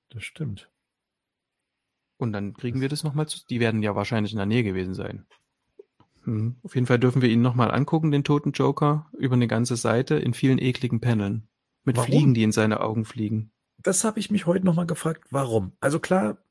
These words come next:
Speaker 1: wir, wir sehen das erstmal, wir sehen den, ne, das, das Hirn, das Blut, d-, das Lachen, äh, was stecken geblieben ist, den auf dem Boden liegenden toten Joker.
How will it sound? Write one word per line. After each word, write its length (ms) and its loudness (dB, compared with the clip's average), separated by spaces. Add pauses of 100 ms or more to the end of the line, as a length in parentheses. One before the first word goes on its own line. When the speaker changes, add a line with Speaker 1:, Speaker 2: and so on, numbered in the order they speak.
(140)
Speaker 1:
wir, 320 -4
wir 80 0
sehen 200 -2
das 120 -2
erstmal, 480 -2
wir 80 -4
sehen 200 -2
den, 340 -4 (280)
ne, 220 -4
das, 160 -4
das 200 -10
Hirn, 640 2
das 180 -16
Blut, 720 -2
d-, 200 -12
das 220 -10
Lachen, 540 -2
äh, 280 -6
was 160 -6
stecken 280 -6
geblieben 400 -4
ist, 600 -8
den 280 -10
auf 80 -6
dem 160 -2
Boden 320 2
liegenden 640 -2
toten 440 -6
Joker. 460 -6